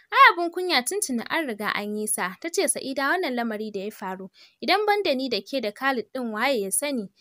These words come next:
Sai Rabi ita kuma mijinta ya gargaɗe ta a kan magana, na san babu wanda za ta faɗa wa. Murmushin takaici na yi ba tare da na ce komai ba, na yunƙura domin sauka daga jikinsa. Saki na yi na sa, na miƙe tsaye, ya zuba min idanun da sa, da suka yi jawur.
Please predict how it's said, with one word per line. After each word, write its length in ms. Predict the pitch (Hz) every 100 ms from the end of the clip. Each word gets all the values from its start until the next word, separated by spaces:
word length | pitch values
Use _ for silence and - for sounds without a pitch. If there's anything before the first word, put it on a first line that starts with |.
| _ -
Sai 220 | - 370
Rabi 260 | 381 349 320
ita 140 | 349 392
kuma 180 | 370 349
mijinta 440 | 392 392 233 220
ya 160 | 233 302
gargaɗe 480 | 269 208 190 220 226
ta 100 | -
a 80 | -
kan 240 | - 247 208 -
magana, 320 | 214 262 277 220
na 140 | 254
san 220 | 285 294
babu 260 | 285 370 277
wanda 220 | 226 220
za 200 | 196 262 269
ta 80 | -
faɗa 380 | - - 190
wa. 140 | 185 185 - - -
Murmushin 380 | 269 311 392 453
takaici 480 | 494 403 381 - 339
na 60 | 320
yi 100 | 339
ba 140 | 311 277
tare 260 | 233 262
da 20 | 285
na 180 | 233 233
ce 160 | 262
komai 400 | 220 - 320 311 294
ba, 220 | 269 254 -
na 80 |
yunƙura 480 | 311 381 359 226 220
domin 280 | 214 202 220
sauka 380 | 214 190 - 294
daga 180 | 240 202
jikinsa. 520 | 185 - 302 302 185 - - -
Saki 340 | - 415 453 440
na 160 | 370 359
yi 60 | 349
na 100 | 359
sa, 260 | - 392 392
na 160 | 285 359
miƙe 360 | 427 440 254 196
tsaye, 320 | 196 247 285 -
ya 80 | 311
zuba 280 | 320 403 254
min 140 | 233 -
idanun 400 | 311 240 214 226
da 80 | 208
sa, 300 | - - 196
da 100 | 190
suka 300 | - 339 214
yi 140 | 202 196
jawur. 400 | 185 185 262